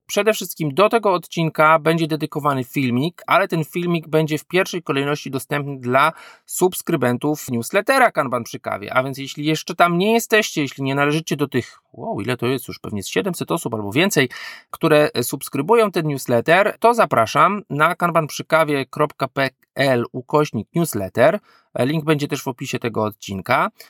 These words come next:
Tam w momencie, kiedy ten newsletter wyjdzie, dostaniecie link do materiału na YouTubie, który będzie wizualizował to, o czym będziemy mówić dzisiaj. Ten materiał będzie później publicznie, e, dostępny, natomiast w ramach takiego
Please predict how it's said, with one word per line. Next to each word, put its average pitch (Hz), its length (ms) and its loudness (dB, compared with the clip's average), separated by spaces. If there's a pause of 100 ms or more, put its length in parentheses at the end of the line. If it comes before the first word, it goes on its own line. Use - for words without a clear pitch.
(200)
Tam 208 420 2
w - 20 -18
momencie, 156 360 0
kiedy 151 200 -4
ten 139 180 -4
newsletter 127 520 -4
wyjdzie, 196 680 2
dostaniecie 156 920 0
link 143 500 -2
do 139 300 4
materiału 143 560 2
na 123 100 -2
YouTubie, 127 520 -4
który 151 240 -4
będzie 143 260 -4
wizualizował 147 1080 2
to, 143 280 4
o 131 100 -4
czym 147 180 -8
będziemy 117 300 -4
mówić 120 300 -4
dzisiaj. 185 420 -2 (560)
Ten 220 180 4
materiał 202 400 4
będzie 180 240 2
później 160 360 -2
publicznie, 139 880 -4
e, 113 200 -2
dostępny, 196 720 -2
natomiast 170 580 0
w - 20 -2
ramach 151 300 2
takiego 135 420 -4